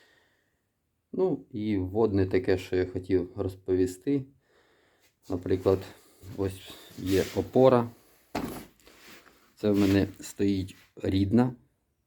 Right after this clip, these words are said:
сто сорок сім тисяч пройшла. Вона в нормальному стані. Е, є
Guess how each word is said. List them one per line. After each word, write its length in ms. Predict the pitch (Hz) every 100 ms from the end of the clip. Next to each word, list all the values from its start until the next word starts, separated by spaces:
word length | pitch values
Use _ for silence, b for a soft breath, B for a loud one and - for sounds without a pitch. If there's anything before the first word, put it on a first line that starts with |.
| _
сто 200 | _ 98
сорок 280 | - 95 92
сім 420 | - 98 90 - _ _
тисяч 340 | 98 - 90
пройшла. 680 | - - 90 82 - 92 117 - _ _ b b b b b b -
Вона 240 | 90 98
в 360 | 87 - - -
нормальному 600 | 95 - 95 92 90 90
стані. 540 | - - 117 135 139 135 _ _ _ _ _ - - - - _ _ _ _ - - -
Е, 400 | 98 92 90 87 90
є 260 | 113 107